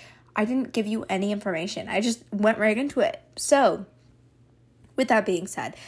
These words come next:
I'm gonna give you a quick human design introduction, okay? So human design is literally like, um, like an energetic Myers-Briggs. It is a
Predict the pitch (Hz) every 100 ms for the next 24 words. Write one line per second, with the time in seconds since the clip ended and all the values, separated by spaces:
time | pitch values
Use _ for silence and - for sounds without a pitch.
0 | - - 214 214 202 196 - - - 214
1 | - - - - - _ _ _ - 254
2 | 277 285 226 196 196 202 202 - _ _
3 | _ _ _ _ - 220 196 196 190 -
4 | - - - - 208 196 196 196 196 196
5 | - 254 294 294 196 180 185 - 196 190
6 | 196 208 240 277 302 226 196 - - -
7 | _ _ _ _ _ _ - 196 180 190
8 | 196 - 208 233 - 214 254 240 202 190
9 | - - _ _ 190 185 185 180 - _
10 | - 180 147 165 - - 226 262 247 202